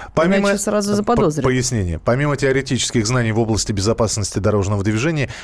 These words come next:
Speaker 1: экзаменатор должен в совершенстве обладать приемами управления транспортными средствами, а, и навыками межличностного общения в условиях конфликтных ситуаций, уметь распознавать возникновение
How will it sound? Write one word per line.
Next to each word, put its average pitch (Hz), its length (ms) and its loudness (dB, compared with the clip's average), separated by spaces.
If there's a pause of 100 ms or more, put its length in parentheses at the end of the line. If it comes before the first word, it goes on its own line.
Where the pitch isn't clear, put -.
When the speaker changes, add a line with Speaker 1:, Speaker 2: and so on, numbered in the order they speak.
Speaker 1:
экзаменатор 120 640 0
должен 113 300 0
в - 20 -4
совершенстве 113 680 0 (200)
обладать 107 420 0
приемами 117 440 0
управления 107 500 0
транспортными 104 580 -2
средствами, 98 720 -2 (340)
а, 110 140 2
и 117 160 -2
навыками 123 420 -2
межличностного 120 840 -2
общения 123 340 -2
в 107 60 0
условиях 120 400 0
конфликтных 123 580 -2
ситуаций, 113 800 0 (320)
уметь 127 320 0
распознавать 123 760 0
возникновение 107 720 0